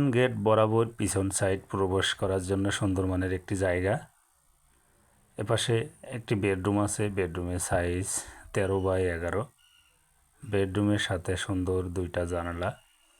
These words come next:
আমাদের গাঁথনি পোতা পর্যন্ত দিয়েছি দশ ইঞ্চি। আপনারা এপাশে যে দুইটা জায়গা দেখছেন, দুইটা বাথরুম, চার ফিট by সাত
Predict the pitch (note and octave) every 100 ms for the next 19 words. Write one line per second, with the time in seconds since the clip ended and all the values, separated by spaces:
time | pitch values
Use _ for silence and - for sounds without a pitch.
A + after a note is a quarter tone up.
0 | - - _ _ - - - G#2 G2 A2
1 | F#2 F2+ - F2+ F2+ F2+ G#2 G2 G2 G2
2 | G2 G2 G#2 G2+ G#2+ - _ _ _ _
3 | _ _ _ _ - G#2 A2 - A2 G2
4 | F#2+ F2 F#2+ F2+ F2 G2+ C3 - _ _
5 | _ _ _ _ _ _ G2 - G2+ G2+
6 | G2+ C3+ A2+ A#2 - A2+ A#2 G#2+ A2+ G2+
7 | G#2 G2+ G2+ F#2+ F#2 F2+ F#2 - G#2 G2
8 | F#2 F2+ F2+ F2+ F#2 F2+ - G#2+ A#2 C#3
9 | - - _ _ - - G2 F#2 F2+ G2
10 | G2 - G2 F#2+ F#2